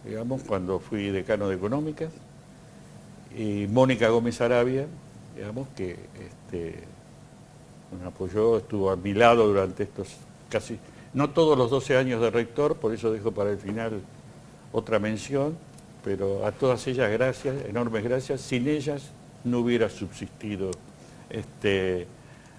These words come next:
habida cuenta de, de mi desorden y de mi <laughs> forma de ser. Y que esta mención final es para quien fue secretaria un tiempo corto, pero que, que trabajó en la universidad desde la fundación.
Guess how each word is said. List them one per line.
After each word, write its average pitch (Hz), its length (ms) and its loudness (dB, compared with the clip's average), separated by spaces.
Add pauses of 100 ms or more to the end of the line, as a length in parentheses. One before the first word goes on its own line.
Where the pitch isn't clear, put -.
(100)
habida 120 400 6
cuenta 123 360 4
de, 95 220 2 (540)
de 113 120 4
mi 117 120 4
desorden 117 680 8
y 104 120 2
de 104 100 2
mi 113 80 4
<laughs> 101 60 -2
forma 127 340 2
de 101 140 0
ser. 92 260 -2 (460)
Y 120 160 2
que 139 180 0
esta 135 220 6
mención 131 420 2
final 143 340 0
es 156 80 0
para 110 220 2
quien 107 160 0
fue 139 160 -2
secretaria 123 720 0
un 101 140 -10
tiempo 110 340 -2
corto, 165 560 2 (500)
pero 113 180 4
que, 107 160 -2 (380)
que 123 100 -2
trabajó 117 440 4
en 143 60 0
la 147 40 2
universidad 117 500 2
desde 113 220 0
la 98 100 0
fundación. 101 600 -2